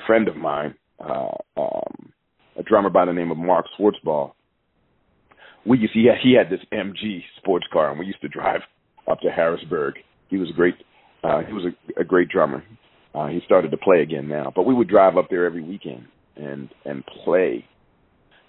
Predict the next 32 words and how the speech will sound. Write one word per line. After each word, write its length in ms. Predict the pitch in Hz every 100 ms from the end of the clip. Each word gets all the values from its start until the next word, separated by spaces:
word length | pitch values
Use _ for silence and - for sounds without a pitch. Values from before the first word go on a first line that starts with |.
| -
So 220 | 123 101 - _
when 160 | 117
I 80 | 135
was 140 | 156 156
at 80 | 147
Howard, 360 | 160 170 120
I'm 100 | 104
not 160 | 110 104
saying 140 | 110 104
that 100 | 90
I 80 |
didn't 480 | 82 80 117 110 -
learn 360 | 82 85 90 90
things, 180 | 76 76
'cause 100 | 85
there 80 | 87
was 100 | 87
a 40 |
lot 280 | 82 87 92
of 80 | 87
information 640 | 85 82 82 82 87 71 71 _ _ _ _
to 80 | -
learn, 240 | 98 90 87 -
technical 400 | - 110 87 80
things, 320 | 80 73 78
and 100 | 78
I 120 | 80 90
had 120 | 85 -
some 160 | 82
teachers 340 | - 87 - 80 -
show 120 | 80
me 120 | 80